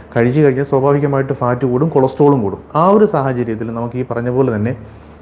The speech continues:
ശരീരവേദനയും തളർച്ചയും ക്ഷീണവും അതുപോലെ തന്നെ, ആ, ഒരു വരൾച്ചയൊക്കെ ഉണ്ടാവും. അപ്പോൾ ഇതിനെ ചെറുക്കാനും ഏറ്റവും നല്ലൊരു മാർഗ്ഗമെന്ന് പറയുന്നത് ഒരു ദിവസം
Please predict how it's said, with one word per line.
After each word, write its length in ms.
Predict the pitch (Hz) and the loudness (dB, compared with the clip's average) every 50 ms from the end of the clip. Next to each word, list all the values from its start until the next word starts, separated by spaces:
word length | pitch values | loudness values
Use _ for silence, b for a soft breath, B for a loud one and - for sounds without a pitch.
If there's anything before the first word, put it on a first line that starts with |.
| B - | B -6
ശരീരവേദനയും 920 | - 127 113 107 113 120 117 120 110 110 107 110 110 110 110 110 110 110 113 110 110 | -4 -2 0 0 0 2 2 2 2 2 2 2 0 0 -2 -2 -4 -4 -6 -6 -4
തളർച്ചയും 580 | 113 110 113 117 113 - - 120 113 110 107 104 104 107 | -2 -2 -2 -2 -4 -8 -8 -6 -4 -4 -4 -4 -6 -8
ക്ഷീണവും 440 | - - 117 113 117 123 120 110 110 110 | -8 -6 -4 -2 -2 -2 -2 0 -2 -2
അതുപോലെ 320 | 110 113 107 110 110 110 110 110 | -2 -2 -2 0 0 0 0 0
തന്നെ, 180 | 107 107 107 107 107 110 B B B B B B B - - | 0 -2 -2 -2 -4 -6 B B B B B B B 0 2
ആ, 40 | 113 110 110 107 107 107 104 107 | 2 4 4 4 4 2 2 2
ഒരു 160 | 110 113 113 113 110 98 110 | 0 0 -2 -2 -2 -2 -2
വരൾച്ചയൊക്കെ 540 | 113 113 120 131 135 131 - 123 110 107 110 104 | 0 0 2 0 0 0 -2 -2 -2 0 -2 -2
ഉണ്ടാവും. 280 | 104 98 98 98 95 - - | -2 -2 -2 -4 -4 -6 -6
അപ്പോൾ 140 | - - 135 127 | -2 0 0 2
ഇതിനെ 200 | 139 151 160 156 160 | 2 0 0 0 2
ചെറുക്കാനും 480 | 147 131 135 135 - 151 147 151 156 143 123 | 2 2 2 2 2 0 0 0 0 -2 -2
ഏറ്റവും 220 | 123 127 123 143 131 | -2 0 0 0 0
നല്ലൊരു 220 | 123 120 123 123 120 113 | 0 -2 -2 -2 -2 -2
മാർഗ്ഗമെന്ന് 440 | 113 110 113 123 123 123 123 120 110 107 | -2 -2 -2 -2 -2 -2 -2 -2 -2 -4
പറയുന്നത് 340 | 101 101 98 98 95 110 101 - - - B B B B B B B B - - - 131 | -4 -4 -4 -2 0 -2 -2 -2 -4 -16 B B B B B B B B -12 -4 2 2
ഒരു 120 | 135 160 180 151 143 | 4 4 4 4 4
ദിവസം 360 | 131 127 135 135 - 127 95 | 2 2 0 -4 -4 -8 -8